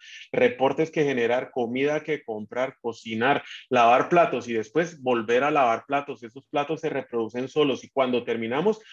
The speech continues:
a lavar ropa, que igual se reproduce sola, a lavar otra vez ropa. Ahí no terminamos, hay que darle al Netflix, Prime, Hulu, la maratón de las series que no puede faltar, leer noticias, tomar fotos, editarlas, subirlas a las redes sociales.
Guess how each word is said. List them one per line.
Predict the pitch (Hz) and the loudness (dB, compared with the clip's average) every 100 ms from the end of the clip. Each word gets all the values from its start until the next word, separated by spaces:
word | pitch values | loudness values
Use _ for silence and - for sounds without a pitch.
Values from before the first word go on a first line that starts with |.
| - _ | -20 _
a | 120 | 0
lavar | 113 113 120 139 | 2 2 2 2
ropa, | 139 151 160 117 - | 2 0 -2 -8 -8
que | 113 | -10
igual | 110 117 117 | -4 -2 -2
se | 117 | -4
reproduce | 139 139 117 107 107 117 | -6 -4 -6 -8 -8 -10
sola, | 117 117 120 110 110 | -6 -4 -2 2 4
a | |
lavar | 107 101 107 117 | 4 4 4 2
otra | 127 127 127 | 2 0 -2
vez | 123 120 | -2 -2
ropa. | 113 123 123 110 _ - - | -4 -8 -8 -14 _ -20 -4
Ahí | 110 110 117 | 2 2 2
no | 143 147 | 0 2
terminamos, | 165 180 139 120 160 175 127 | 0 2 -2 -2 -2 -4 -4
hay | 113 | -6
que | 135 | -4
darle | 139 135 143 | -4 -2 -4
al | 135 | -4
Netflix, | 127 139 - 127 - _ | -4 -6 -8 -16 -16 _
Prime, | 120 123 139 127 - | 0 2 2 0 -6
Hulu, | - 131 151 127 | -2 2 2 2
la | 113 | 2
maratón | 110 107 104 117 | 0 -2 -2 -4
de | 120 | -2
las | 147 123 | -2 -2
series | 127 123 151 - | -2 -4 -6 -6
que | 131 | -6
no | 113 107 | -6 -6
puede | 131 131 139 | -2 -2 -2
faltar, | 117 107 117 131 - - - | -6 -6 -4 -4 -6 -16 -8
leer | 123 123 127 127 | 0 4 4 2
noticias, | 143 147 143 147 | 0 -2 -2 -4
tomar | - 123 117 120 | -4 -4 -4 -4
fotos, | 131 139 143 123 | -4 -2 -4 -2
editarlas, | 117 110 110 123 139 143 | -2 -4 -2 0 0 -2
subirlas | 139 117 120 135 | -4 -4 -4 -4
a | 139 | -2
las | 120 | -2
redes | 107 117 135 | -2 -2 -2
sociales. | 139 120 131 131 123 | -6 -8 -4 -4 -4